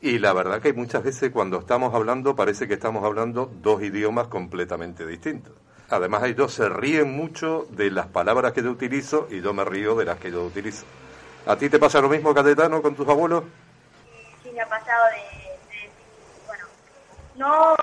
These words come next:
Speaker 2: mi niño que está diciendo, ¿no? Pero sonarle un poco raro los términos y bueno,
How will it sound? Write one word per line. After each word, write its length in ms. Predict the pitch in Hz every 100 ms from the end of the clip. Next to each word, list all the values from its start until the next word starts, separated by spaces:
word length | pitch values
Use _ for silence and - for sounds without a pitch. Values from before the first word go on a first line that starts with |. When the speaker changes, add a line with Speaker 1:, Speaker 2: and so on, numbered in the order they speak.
| 311 - 269 262
Speaker 2:
mi 100 | 262
niño 340 | 262 269 269
que 100 | 262
está 120 | 269 262
diciendo, 540 | 247 - 277 285 262
¿no? 200 | 269 285
Pero 160 | 240 220 220 214 214
sonarle 320 | 233 233 262
un 80 | 262
poco 200 | 262 254
raro 340 | 247 247 247
los 140 | 240 247
términos 400 | 254 254 254 247
y 260 | 220 208 - - _ - 214
bueno, 240 | 214